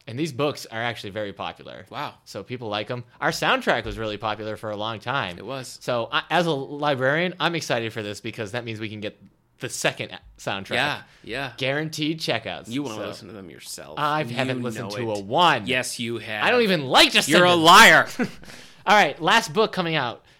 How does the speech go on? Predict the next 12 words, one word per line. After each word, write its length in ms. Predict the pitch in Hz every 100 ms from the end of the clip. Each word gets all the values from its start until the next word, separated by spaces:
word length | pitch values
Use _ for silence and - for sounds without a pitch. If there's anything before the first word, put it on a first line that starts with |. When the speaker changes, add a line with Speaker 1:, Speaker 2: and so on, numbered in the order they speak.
| _ -
Speaker 1:
uh, 600 | 127 120 117 113 113 107
on 360 | 101 123 117 117
March. 600 | 120 120 127 120 - - - _ -
Oh, 100 | 117
wait, 180 | 104 90
no. 220 | 98 73
May. 440 | 117 120 110 78 95
We're 140 | 123
in 100 | 110
May. 300 | 101 80 67 -
May 200 | 139 160
twenty-third. 580 | 147 117 - 98 -